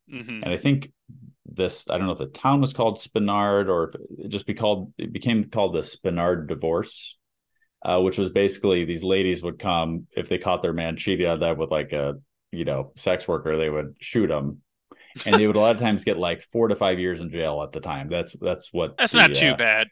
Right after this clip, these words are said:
Speaker 2: no.
Speaker 1: Yeah.
Speaker 2: And then apparently the same, if you shot a moose during that time, was ten years.
Speaker 1: <laughs>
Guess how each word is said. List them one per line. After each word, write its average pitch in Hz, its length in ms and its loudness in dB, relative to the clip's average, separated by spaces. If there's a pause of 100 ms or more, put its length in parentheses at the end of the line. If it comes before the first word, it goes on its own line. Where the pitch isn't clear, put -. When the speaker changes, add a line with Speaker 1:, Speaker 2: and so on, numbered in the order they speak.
(100)
Speaker 2:
no. 113 140 4
Speaker 1:
Yeah. 107 240 4 (260)
Speaker 2:
And 107 140 2
then 110 120 4
apparently 110 480 6
the 92 120 0
same, 101 400 0
if 92 140 -8
you 95 80 -6
shot 90 260 0
a 87 60 0
moose 92 520 0 (240)
during 95 200 2
that 85 120 -2
time, 82 200 -2
was 78 160 -10
ten 87 240 -4
years. - 380 -10 (680)
Speaker 1:
<laughs> - 20 2